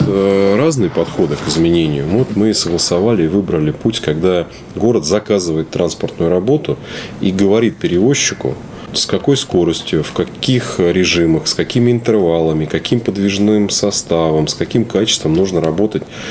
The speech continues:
на том или ином маршруте. И, собственно говоря, м, э, заказывая эту транспортную работу, город платит ему деньги за то, чтобы он на этих условиях работал по этому маршруту.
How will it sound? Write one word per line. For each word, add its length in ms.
на 360
том 260
или 100
ином 200
маршруте. 520
И, 220
собственно 420
говоря, 500
м, 140
э, 1300
заказывая 760
эту 140
транспортную 540
работу, 340
город 440
платит 560
ему 340
деньги 480
за 200
то, 240
чтобы 380
он 180
на 60
этих 440
условиях 500
работал 440
по 140
этому 320
маршруту. 400